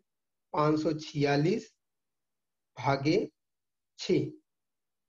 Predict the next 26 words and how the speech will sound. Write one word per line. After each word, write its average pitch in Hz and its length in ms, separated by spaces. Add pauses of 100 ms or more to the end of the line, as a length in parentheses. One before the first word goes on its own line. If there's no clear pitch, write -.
(160)
देखो, 143 140
छः 156 240
का 170 120
पहाड़ा 165 300
पढ़ो, 180 240 (600)
पाँच 151 200
से 180 160
तो 180 80
नहीं 175 220
पॉसिबल 180 440
है, 226 100
तो - 380
चौवन 156 420
पे 170 100
विचार 170 360
करना 170 220
होगा। 180 280 (400)
छः 160 220
नवाई 160 420 (560)
चौवन, 185 380 (1500)
ये - 60
पूरा 160 280
कट 165 220
गया, 185 280 (380)
अगला 156 320
अंक 156 400